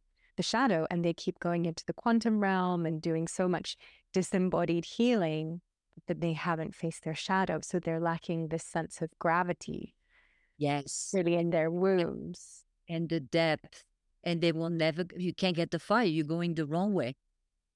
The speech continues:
Speaker 1: Yeah. So the fire we get by going inwards and down, and it, and it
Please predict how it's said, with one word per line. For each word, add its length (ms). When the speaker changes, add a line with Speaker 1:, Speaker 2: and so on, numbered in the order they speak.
Speaker 1:
Yeah. 260
So 160
the 100
fire 420
we 140
get 260
by 140
going 380
inwards 840
and 220
down, 520
and 120
it, 140
and 260
it 220